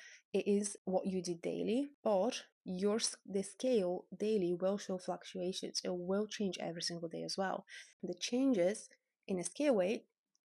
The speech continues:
won't necessarily reflect your body composition changes. If you're in an,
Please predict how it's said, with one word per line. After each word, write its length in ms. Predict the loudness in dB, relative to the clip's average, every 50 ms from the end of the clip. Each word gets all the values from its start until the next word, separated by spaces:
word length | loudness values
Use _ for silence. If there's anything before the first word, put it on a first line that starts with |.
| _ _ _ _ _
won't 320 | -4 2 4 6 6 6
necessarily 480 | 6 4 2 2 0 0 2 0 0 0
reflect 440 | -2 -4 -6 -8 -8 -8 -14 -6 -2
your 140 | -2 -2 0
body 220 | 0 0 -2 -2
composition 680 | -4 -4 -8 -4 -4 -4 -2 -2 -4 -4 -4 -6 -6
changes. 580 | -4 -6 -6 -4 -6 -6 -6 -4 0 0 0 0 _ _ _ _ _ _ _ _ _ _
If 160 | -2 0 2
you're 100 | 0 2
in 200 | 2 2 4 4
an, 180 | 4 2 0